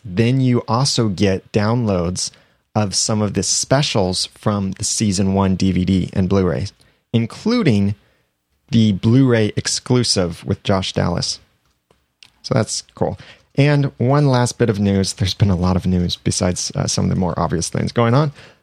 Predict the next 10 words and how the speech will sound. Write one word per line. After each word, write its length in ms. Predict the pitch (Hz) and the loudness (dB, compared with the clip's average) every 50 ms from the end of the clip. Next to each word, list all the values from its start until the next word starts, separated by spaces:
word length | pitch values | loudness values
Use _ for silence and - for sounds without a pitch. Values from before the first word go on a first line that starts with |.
| _ _ - | _ _ -6
which 160 | 113 98 - | -4 -2 -2
are 80 | 92 90 | -2 -2
very 240 | 90 - 95 92 | 0 0 0 0
spoilery. 520 | 90 - - - 101 98 104 104 113 127 131 - - _ _ _ _ _ - - - 311 - - - - - _ _ _ _ _ _ | 0 -2 -2 0 0 2 2 2 0 0 -2 -4 -12 _ _ _ _ _ -16 -14 -12 -12 -14 -14 -18 -20 -20 _ _ _ _ _ _
One 240 | - 110 120 143 151 | -2 0 2 2 2
other 200 | 156 151 131 123 | 2 2 0 0
bit 160 | 107 117 107 | 2 2 0
of 120 | 113 104 - | 0 0 0
news 400 | 107 104 101 104 110 - - - _ _ _ | 0 0 0 0 -2 -4 -6 -10 _ _ _
is 460 | 131 113 107 104 107 113 113 - - | 2 2 4 2 2 0 -2 -6 -8